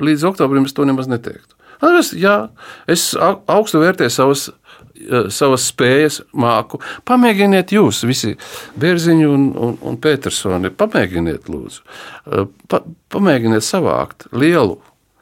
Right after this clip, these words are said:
struktūru no cilvēkiem, kuri nav atkarīgi no tevis. Vispār. Un rosināt un mudināt uz darbu. Tas ir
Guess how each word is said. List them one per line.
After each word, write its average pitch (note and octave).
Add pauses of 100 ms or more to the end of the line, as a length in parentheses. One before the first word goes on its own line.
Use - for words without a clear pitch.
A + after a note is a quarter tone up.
struktūru - (1040)
no A#2
cilvēkiem, -
kuri C3
nav E3
atkarīgi F#2+
no -
tevis. - (180)
Vispār. - (1400)
Un D3
rosināt D3+
un A2+
mudināt A#2+
uz G2+
darbu. D#2+ (680)
Tas E4
ir E3